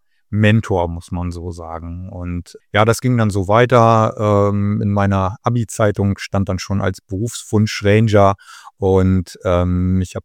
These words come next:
dann, ähm, das war damals wirklich noch nicht so häufig, wirklich die Chance gehabt, auch meinen Zivildienst, äh, zu machen im Naturschutzbereich. Da war ich bei der Schutzstation, äh, Wattenmeer im Nationalpark Schleswig-Holsteinisches Wattenmeer.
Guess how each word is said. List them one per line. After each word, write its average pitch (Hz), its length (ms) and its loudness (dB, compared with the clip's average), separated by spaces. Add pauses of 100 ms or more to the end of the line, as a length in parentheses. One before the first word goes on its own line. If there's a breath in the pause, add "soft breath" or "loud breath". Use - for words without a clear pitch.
dann, 95 460 -2
ähm, 90 340 -2
das 90 220 -10
war 92 100 0
damals 90 460 -4
wirklich - 360 -10 (320)
noch 104 360 -10
nicht 113 200 0
so 92 220 -2
häufig, 135 540 4 (320)
wirklich 104 260 -4
die 107 120 -6
Chance 101 360 -2
gehabt, 101 320 -4
auch 101 140 -4
meinen 95 240 0
Zivildienst, 147 880 -2
äh, 113 480 -4 (240)
zu - 220 -6
machen 113 480 2
im 107 280 0
Naturschutzbereich. 98 1000 -2 (380)
Da 87 120 -6
war 92 120 0
ich 87 100 -8
bei 92 100 -2
der 92 140 0
Schutzstation, 92 880 -4
äh, 92 140 -6
Wattenmeer 113 560 2
im 98 160 0
Nationalpark 90 680 -4
Schleswig-Holsteinisches 90 1080 -6
Wattenmeer. 101 420 0